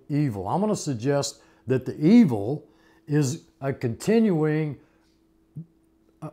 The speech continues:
uh, a continuation, uh,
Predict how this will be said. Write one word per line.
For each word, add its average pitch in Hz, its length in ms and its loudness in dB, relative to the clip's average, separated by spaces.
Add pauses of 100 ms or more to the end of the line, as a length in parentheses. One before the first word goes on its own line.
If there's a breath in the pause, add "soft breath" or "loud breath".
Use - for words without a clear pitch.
(120)
uh, 123 260 -2 (1300)
a 117 80 -8
continuation, 170 1120 2 (2000)
uh, 123 240 -2